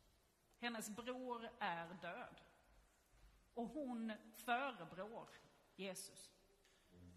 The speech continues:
Jesus som alltså går omkring och är Gud själv. Hon understår sig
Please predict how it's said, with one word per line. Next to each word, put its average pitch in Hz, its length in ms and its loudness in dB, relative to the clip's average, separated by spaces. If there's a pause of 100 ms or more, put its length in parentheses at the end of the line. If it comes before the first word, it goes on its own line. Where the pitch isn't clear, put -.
(1400)
Jesus 269 580 2
som 240 180 2
alltså 233 560 4
går 226 200 0
omkring 226 500 -2
och 202 220 -4 (160)
är 208 480 4 (640)
Gud 202 460 -4 (260)
själv. 214 320 -2 (1300)
Hon 214 460 2 (440)
understår 196 1000 0
sig 254 400 0